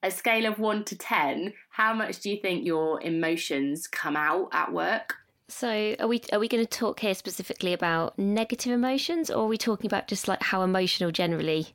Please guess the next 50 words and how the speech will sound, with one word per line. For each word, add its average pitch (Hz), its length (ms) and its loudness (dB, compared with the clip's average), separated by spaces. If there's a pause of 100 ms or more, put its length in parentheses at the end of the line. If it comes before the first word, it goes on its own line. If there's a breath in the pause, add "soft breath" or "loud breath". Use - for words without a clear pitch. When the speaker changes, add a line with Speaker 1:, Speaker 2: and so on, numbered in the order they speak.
(120)
Speaker 2:
do 170 100 0
I 175 60 2
think 170 240 2
I 165 60 4
Speaker 1:
I - 40 4
Speaker 2:
am? 160 120 2
Speaker 1:
think, 170 280 0
I, 339 280 2
I 320 220 2
think 247 200 -2
emotional 226 680 0
generally, 151 520 0
but 196 120 0
maybe 208 180 2
make 202 220 0
a 190 40 -4
distinction 175 480 -2
when 156 120 0
you 156 80 -2
kinda 147 180 0
do 143 100 -2
it, 139 100 -2
maybe 143 180 -2
to 143 80 -2
make 247 160 2
a - 20 2
Speaker 2:
Yeah. 214 60 2
Speaker 1:
distinction. 180 500 0
But, - 100 0
um, 175 160 -6 (140)
Speaker 2:
'Cause 226 140 -2
actually 233 240 0
I 220 80 2
went 214 160 -2
back - 160 -4
and 202 100 -4
forth 220 240 -2
on 170 80 0
a 165 40 -2
little, - 300 -2
this - 220 -4
a 170 60 -2
little 175 180 -2
bit. - 220 -4 (560 loud breath)
And 208 200 0
it's 180 160 0
really 190 200 2
interesting 185 280 -2
'cause - 100 -6
I'm, 185 60 -2